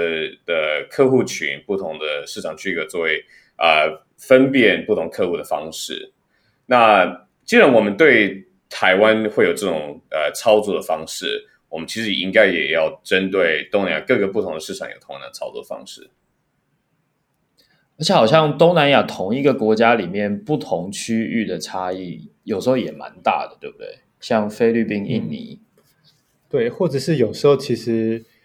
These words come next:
Speaker 3: 因为大家可能对台湾，台湾的这个民族算是相对比较单一嘛。可是譬如说以马来西亚来说，马来西亚就有马来人跟华人，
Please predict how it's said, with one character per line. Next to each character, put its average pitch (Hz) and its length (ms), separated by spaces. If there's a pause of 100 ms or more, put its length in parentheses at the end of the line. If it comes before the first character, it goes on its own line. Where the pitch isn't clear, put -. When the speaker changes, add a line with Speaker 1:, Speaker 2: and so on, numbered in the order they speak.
(280)
Speaker 3:
因 165 120
为 160 220 (220)
大 165 100
家 151 180
可 - 320
能 120 60
对 151 120
台 127 200
湾， 120 300
台 131 120
湾 135 160
的 139 160
这 123 160
个 113 280
民 113 260
族 110 200
算 120 200
是 120 80
相 120 200
对 117 120
比 104 60
较 107 120
单 107 300
一 101 160
嘛。 98 200 (360)
可 120 100
是 - 160
譬 156 160
如 127 80
说 123 260
以 107 240
马 107 220
来 104 120
西 123 160
亚 117 120
来 98 160
说， 107 420 (360)
马 117 100
来 117 100
西 120 140
亚 127 80
就 123 180
有 113 160
马 107 160
来 107 160
人 107 240
跟 110 220
华 101 300
人， 95 240